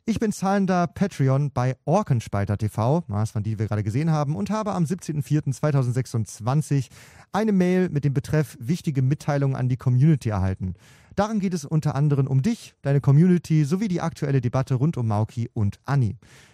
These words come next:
Den vollständigen Inhalt habe ich unten eingefügt, damit du es im Originalkontext lesen kannst. Es geht vordergründig um unseren Film Random Table, aber eigentlich geht's um einen Angriff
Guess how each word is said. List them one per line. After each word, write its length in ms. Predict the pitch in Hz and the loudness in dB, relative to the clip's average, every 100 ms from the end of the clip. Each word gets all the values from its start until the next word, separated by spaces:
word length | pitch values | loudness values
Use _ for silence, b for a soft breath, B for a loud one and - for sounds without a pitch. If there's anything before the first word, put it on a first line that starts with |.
| b | b
Den 80 | 143 | 2
vollständigen 560 | 226 240 - 190 170 | 4 2 2 0 0
Inhalt 360 | 170 190 180 165 | 0 2 2 2
habe 220 | 160 156 | 0 0
ich 160 | 147 - | -2 -4
unten 380 | 151 - 135 123 b b | -4 0 0 0 b b
eingefügt, 720 | 170 196 180 - 170 - - | -4 -2 0 2 2 0 -2
damit 200 | 127 139 | 0 0
du 60 | 135 | 0
es 180 | 123 | -2
im 120 | 123 - | -4 -2
Originalkontext 1400 | 120 110 113 107 117 120 - - 101 - 101 - - _ _ _ _ - | -2 0 0 0 0 -2 -4 -2 -2 0 -4 -4 -20 _ _ _ _ 2
lesen 320 | 123 127 101 | 4 4 2
kannst. 440 | 90 76 - _ _ _ - | -4 -6 -10 _ _ _ -6
Es 200 | 196 - | -4 -2
geht 160 | 240 - | -6 -2
vordergründig 840 | 214 226 190 120 120 127 165 - - | 2 4 4 2 2 2 0 -4 -4
um 180 | 185 190 | -2 0
unseren 440 | 165 170 151 147 | 0 0 0 -2
Film 400 | 123 - 139 143 120 | -2 2 4 4 4
Random 420 | 123 143 135 127 | 4 4 2 0
Table, 480 | 139 143 135 131 131 | 0 2 2 2 0
aber 220 | 156 147 | -2 0
eigentlich 360 | 147 165 135 - | 0 -2 -4 -2
geht's 320 | 131 135 - | 0 0 -4
um 240 | - 120 - | -4 -4 -2
einen 280 | 131 131 123 _ | 0 0 0 _
Angriff 640 | 175 233 220 143 185 - | -4 0 2 4 2 -2